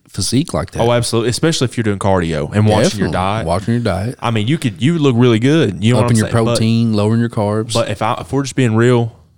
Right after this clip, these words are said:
Speaker 2: where I'm wanting to take myself once I can get fully back on track is not gonna be possible naturally.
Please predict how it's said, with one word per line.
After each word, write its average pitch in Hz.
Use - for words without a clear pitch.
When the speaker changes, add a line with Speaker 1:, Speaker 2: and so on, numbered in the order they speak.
Speaker 2:
where 101
I'm 123
wanting 120
to 95
take 101
myself 101
once 104
I 95
can 95
get 101
fully 101
back 95
on 92
track 110
is 95
not 101
gonna 98
be 90
possible 92
naturally. 85